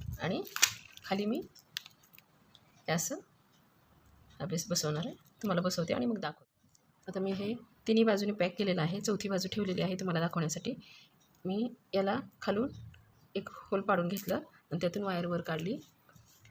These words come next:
आणि एक आठ नंबरचा मोती यातून वर काढायचा आधी,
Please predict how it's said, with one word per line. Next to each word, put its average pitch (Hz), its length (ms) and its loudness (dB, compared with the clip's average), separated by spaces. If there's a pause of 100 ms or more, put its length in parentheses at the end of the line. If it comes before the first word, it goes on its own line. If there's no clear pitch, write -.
(320)
आणि 180 220 -2
एक - 180 -4
आठ 196 200 0
नंबरचा 185 300 0
मोती 185 280 -2 (2500)
यातून 190 300 -2
वर 180 120 -2
काढायचा 156 380 -2
आधी, 180 160 -4